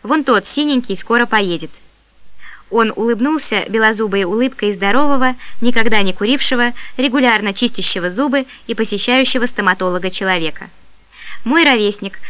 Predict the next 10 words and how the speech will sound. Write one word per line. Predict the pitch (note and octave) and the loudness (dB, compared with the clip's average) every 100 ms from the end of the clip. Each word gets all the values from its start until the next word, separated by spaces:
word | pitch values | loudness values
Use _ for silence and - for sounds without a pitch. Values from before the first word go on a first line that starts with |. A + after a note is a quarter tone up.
| - - | -8 -2
кажется | B3+ A#3+ A#3+ B3 | 0 0 0 -2
чуть | - B3+ | 0 -2
простоватым, | - G#3+ - A3+ D#4 D#4 G#3+ | -2 -4 0 2 2 2 -2
но | C#4 D#4+ | -2 -2
симпатичным | B3+ G3+ G3+ A#3+ - A3+ | -4 0 0 0 -4 -8
человеком. | G#3 G#3 F#3 D#3 - - F3+ - _ - - - - | -4 -2 -2 -2 -8 -14 -16 -20 _ -20 -20 -18 -6
На | G#3+ | 0
руке | A3 A3 E4 | 0 2 2
обручальное | A#3+ B3 C4+ C#4 C4+ | 2 0 2 2 0
кольцо. | C4 B3+ - F#3 E3+ | 0 -2 -2 -6 -4